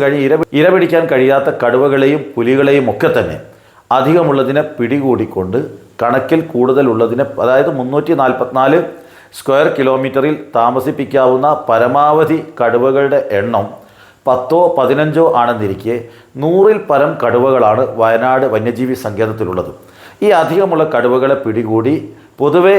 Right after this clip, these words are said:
എണ്ണം കുറവുള്ള, ആ, പെരിയാർ വന്യജീവി സങ്കേതത്തിലോ അല്ലെങ്കിൽ പറമ്പിക്കുളത്തോ സാധിക്കുന്ന രൂപത്തിൽ അക്കോമഡേറ്റ് ചെയ്യുകയും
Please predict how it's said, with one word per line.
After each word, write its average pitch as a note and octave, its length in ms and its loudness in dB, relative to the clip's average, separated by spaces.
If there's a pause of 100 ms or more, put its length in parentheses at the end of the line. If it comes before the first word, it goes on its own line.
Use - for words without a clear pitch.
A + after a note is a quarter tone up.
(120)
എണ്ണം D#3+ 280 0 (100)
കുറവുള്ള, A2+ 460 2 (720)
ആ, - 20 2 (1000)
പെരിയാർ E3 340 4 (100)
വന്യജീവി C3+ 480 -4
സങ്കേതത്തിലോ G2+ 540 -6 (580)
അല്ലെങ്കിൽ B2 420 0 (560)
പറമ്പിക്കുളത്തോ C#3 720 0 (460)
സാധിക്കുന്ന D3+ 540 0
രൂപത്തിൽ B2+ 340 -2
അക്കോമഡേറ്റ് B2 500 -2
ചെയ്യുകയും E2+ 380 -10